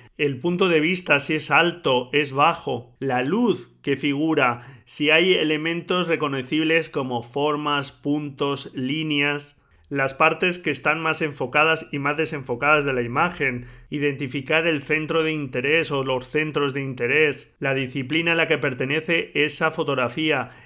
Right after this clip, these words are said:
etcétera, etcétera. Son aspectos, digamos, bastante objetivos de la fotografía. Es lo que estamos viendo, es una interpretación muy documental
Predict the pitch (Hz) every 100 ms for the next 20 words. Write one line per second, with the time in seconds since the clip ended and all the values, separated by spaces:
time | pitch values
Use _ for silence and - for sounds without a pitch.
0 | - 131 127 156 156 175 - - 143 139
1 | 165 156 147 123 113 - _ - 180 208
2 | 190 190 190 - 202 208 202 - - 131
3 | 139 151 175 185 175 135 123 160 175 185
4 | - - 139 127 - 135 127 226 214 139
5 | - - - - 131 139 131 127 139 139
6 | 135 135 127 151 143 135 160 170 196 185
7 | 151 - 208 208 160 160 175 160 139 -
8 | 170 196 190 180 151 143 139 131 170 185
9 | 175 156 190 185 175 165 143 131 127 123
10 | 180 175 127